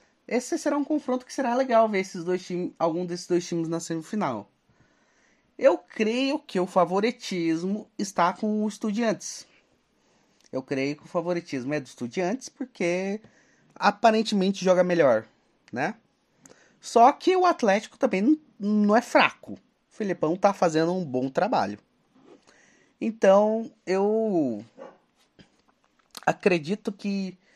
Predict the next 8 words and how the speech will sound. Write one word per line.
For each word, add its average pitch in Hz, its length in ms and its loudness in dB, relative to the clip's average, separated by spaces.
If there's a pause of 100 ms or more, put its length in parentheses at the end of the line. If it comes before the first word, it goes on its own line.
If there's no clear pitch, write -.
(480)
nesse 269 320 -4
caso 214 400 4
também 175 880 -2 (520)
eu 151 80 -10
pod-, 175 280 -4 (100)
eu 180 260 0
vou 185 320 0
faz-, 156 360 0